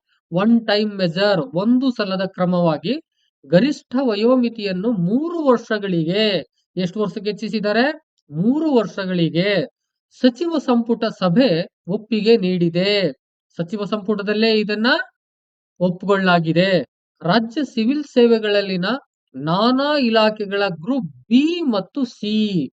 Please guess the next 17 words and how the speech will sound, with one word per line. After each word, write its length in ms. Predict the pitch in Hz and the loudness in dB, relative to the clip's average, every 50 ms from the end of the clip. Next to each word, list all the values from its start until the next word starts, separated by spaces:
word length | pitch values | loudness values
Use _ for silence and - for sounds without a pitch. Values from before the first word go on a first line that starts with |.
| _ _ _ _ _ _ | _ _ _ _ _ _
ರಾಜ್ಯದ 400 | 170 170 208 220 - 240 269 240 | -4 -2 -2 -2 -2 -2 -2 0
ಎಲ್ಲಾ 440 | 254 214 180 175 202 226 254 269 277 | 0 0 0 -2 -2 -2 0 0 0
ಸಿವಿಲ್ 380 | 262 - 226 214 233 262 254 233 | -2 -2 -2 0 0 0 0 0
ಸೇವೆಗಳೇನಿದ್ದಾವೋ 920 | - - 220 208 202 202 196 202 190 190 185 185 185 170 180 180 190 226 | -4 -6 -6 -4 -6 -6 -8 -6 -6 -6 -4 -4 -4 -4 -4 -2 -2 0
ಅವುಗಳೆಲ್ಲಗಳಿಗೆ 840 | 240 202 175 165 160 160 160 175 214 247 262 240 233 214 208 202 185 | 0 0 -2 -2 -2 -2 0 0 0 2 2 2 0 -2 -4 -6 -8
ಸಂಬಂಧಪಟ್ಟಂತೆ 960 | - 190 175 175 175 170 165 160 - 165 - - 151 143 135 - 214 269 302 - _ _ _ _ _ _ - - | -6 -6 -4 -4 -2 -4 -4 -4 -6 -8 -8 -8 -10 -10 -6 -4 -2 -2 -2 -4 _ _ _ _ _ _ -2 0
ಗ್ರೂಪ್ 360 | 240 294 277 180 156 - - | 0 0 0 -2 -6 -4 0
ಬಿ, 240 | 214 254 285 302 294 | 2 2 2 2 -2
ಸಿ 340 | 254 - - 226 247 262 247 | -6 -6 -2 0 2 2 2
ಹುದ್ದೆಗಳಿಗೆ 680 | 170 202 202 - 208 196 190 190 175 160 151 156 202 277 320 - _ _ _ _ _ _ _ 156 | 0 -4 -6 -4 -4 -4 -2 0 0 0 0 0 -2 -4 -4 -8 _ _ _ _ _ _ _ -2
ನೇರ 340 | 156 180 226 269 294 311 320 320 | 2 4 4 4 4 2 0 0
ನೇಮಕಾತಿ 640 | 285 254 247 247 240 240 226 233 214 202 190 - 190 | 2 2 2 2 2 0 0 -2 -2 -4 -2 -2 -2
ಮೂಲಕ 400 | 185 175 175 170 160 160 - 170 196 262 311 - _ _ _ _ _ _ _ _ 135 | -2 0 2 2 0 0 0 -2 -4 -4 -4 -6 _ _ _ _ _ _ _ _ -20
ಭರ್ತಿಗೆ 640 | 127 120 185 247 - - _ - 254 185 160 175 190 | -6 0 0 0 0 0 _ -2 0 0 0 0 0
ಈಗಾಗಲೇ 800 | 202 208 190 180 190 208 190 170 180 175 196 240 262 302 311 285 | -2 -2 -4 -4 -4 -4 -2 0 2 2 2 2 0 0 0 0
ಅಧಿಸೂಚನೆ 640 | 214 185 175 226 214 - 220 208 175 - 185 196 269 | 0 0 0 -2 -2 -2 -4 -4 -4 -4 -4 -4 -4
ಹೊರಡಿಸಲಾಗಿದೆ. 1200 | 262 - 196 190 190 185 170 - 185 175 170 165 160 165 156 170 185 196 202 196 190 175 147 | -4 -4 -4 -4 -4 -4 -4 -4 -2 0 0 0 0 -2 -2 -2 0 0 0 0 0 0 -2